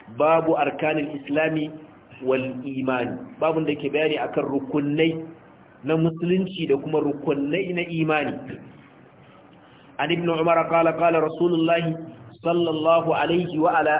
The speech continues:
alihi wa sallama, "Buniya al-islamu ala khamsin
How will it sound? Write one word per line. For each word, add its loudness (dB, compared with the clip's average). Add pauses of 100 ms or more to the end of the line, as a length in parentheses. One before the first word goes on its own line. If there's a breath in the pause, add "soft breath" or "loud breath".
(140)
alihi 4
wa 0
sallama, 2 (320)
"Buniya 2
al-islamu 0
ala 0
khamsin 0